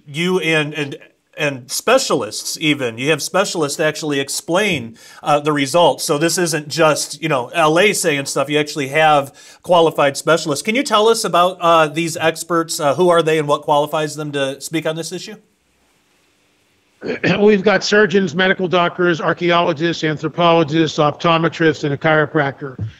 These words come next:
Speaker 2: They all come in <clears throat> on, on, on the film. And you can see in the very beginning of the film,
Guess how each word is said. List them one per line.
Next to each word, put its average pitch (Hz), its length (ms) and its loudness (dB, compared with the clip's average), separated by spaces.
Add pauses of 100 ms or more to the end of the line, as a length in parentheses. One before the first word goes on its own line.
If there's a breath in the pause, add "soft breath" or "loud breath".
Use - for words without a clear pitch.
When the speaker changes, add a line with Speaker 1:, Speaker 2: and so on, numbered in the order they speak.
(120)
Speaker 2:
They 160 140 0
all 190 420 4
come 175 320 -6
in 156 400 -2 (100)
<clears throat> - 120 -20
on, - 1200 -4
on, 175 400 0
on 175 220 0
the 185 80 0
film. 143 460 0 (440)
And 170 420 2
you 175 200 -6
can 175 160 -4
see 214 140 0
in 208 60 4
the 185 60 2
very 185 160 4
beginning 170 320 2
of 170 80 0
the 151 60 0
film, 147 440 0